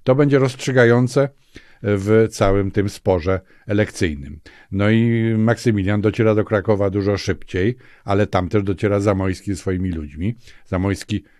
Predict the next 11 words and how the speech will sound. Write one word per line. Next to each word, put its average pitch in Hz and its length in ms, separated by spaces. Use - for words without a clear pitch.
fortyfikuje 107 840
Kraków 95 580
i 117 220
broni 147 420
Krakowa 92 520
przed - 260
wojskami 110 520
arcyksięcia 113 580
Maksymiliana. 127 640
Broni 113 280
skutecznie. 156 680